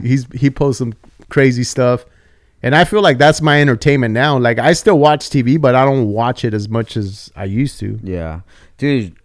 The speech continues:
Speaker 2: Fools Gone Wild turned into a movement,
Speaker 1: Yeah,
Speaker 2: bro.
Speaker 1: man.
Speaker 2: Isn't that crazy?
Speaker 1: Dude, they're, they, they post that,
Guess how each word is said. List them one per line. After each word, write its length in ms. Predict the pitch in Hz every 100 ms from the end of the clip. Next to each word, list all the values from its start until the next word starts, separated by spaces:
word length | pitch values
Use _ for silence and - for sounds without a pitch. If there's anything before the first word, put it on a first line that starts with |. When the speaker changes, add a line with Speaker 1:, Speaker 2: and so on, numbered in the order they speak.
| -
Speaker 2:
Fools 320 | - 139 180 196
Gone 300 | 185 147 117
Wild 420 | 117 135 139 127
turned 240 | 123 113
into 320 | 107 - 98
a 60 | 80
movement, 840 | 73 80 87 131 143 110 95 73 -
Speaker 1:
Yeah, 240 | 101 104
Speaker 2:
bro. 120 | 92 101
Speaker 1:
man. 300 | 104 104 104
Speaker 2:
Isn't 240 | 104 175
that 180 | 240 170
crazy? 760 | - 87 85 98 120 160 202 190 -
Speaker 1:
Dude, 240 | 160 123
they're, 180 | 127 135
they, 380 | - 135 147 143
they 260 | 127 147
post 420 | 165 - 139 156 -
that, 340 | 117 107 85